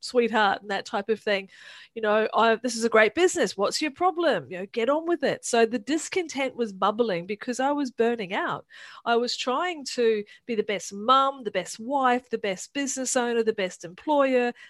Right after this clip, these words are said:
Something was gonna give, but I'm also very stubborn <laughs> and, um, and thought that I could just, you know, push through this.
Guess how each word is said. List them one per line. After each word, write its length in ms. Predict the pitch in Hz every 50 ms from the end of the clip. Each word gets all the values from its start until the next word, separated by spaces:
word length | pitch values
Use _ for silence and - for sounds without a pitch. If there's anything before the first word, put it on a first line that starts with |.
| _ _
Something 460 | - - - 269 269 269 - 311 262 -
was 160 | 247 247 -
gonna 220 | - 226 214 202 180
give, 400 | 180 - 202 196 170 - - -
but 120 | - 214 226
I'm 160 | 240 254 262
also 340 | 254 254 269 269 - 277 226
very 220 | 202 208 185 180
stubborn 460 | 180 - - - 180 175 175 226 320 392 - - _ - -
<laughs> 220 | - - - -
and, 360 | - 302 330 311 262 254 240 254
um, 280 | 247 247 233 226 240 - - - - - - - -
and 160 | - 247 240
thought 180 | 240 277 285 -
that 100 | 240 247
I 80 | 254 254
could 140 | 262 269 247 233
just, 100 | - -
you 60 | 262
know, 140 | 208 190 196 _ -
push 480 | - - - - 269 - - - -
through 400 | - - - - 233 247 277 285
this. 500 | 262 254 202 - - - - - - -